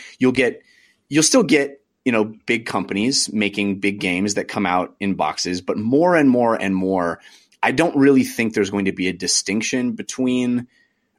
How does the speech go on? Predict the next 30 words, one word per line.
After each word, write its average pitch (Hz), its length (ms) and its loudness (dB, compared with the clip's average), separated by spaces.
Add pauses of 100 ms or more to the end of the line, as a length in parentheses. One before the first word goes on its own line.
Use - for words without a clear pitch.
(100)
early 123 220 6
access 110 540 2
and 98 180 0
not 101 240 2
early 123 240 4
access. 127 480 0
I - 80 -2
think 139 140 2
it's 131 140 2
just 131 200 0 (140)
all 113 320 4
going 110 300 2
to 110 140 -4
be 98 540 0 (260)
these 98 220 0 (140)
ongoing 101 880 2
projects 95 840 0 (440)
that 101 180 2
a 107 60 0
game 117 560 2 (160)
is 101 400 0
put 143 160 2
out 131 180 2
to - 80 -8
the 120 80 -2
public 120 380 0
at 98 140 0
a 92 40 -4
certain 98 320 -2
point. 135 420 -2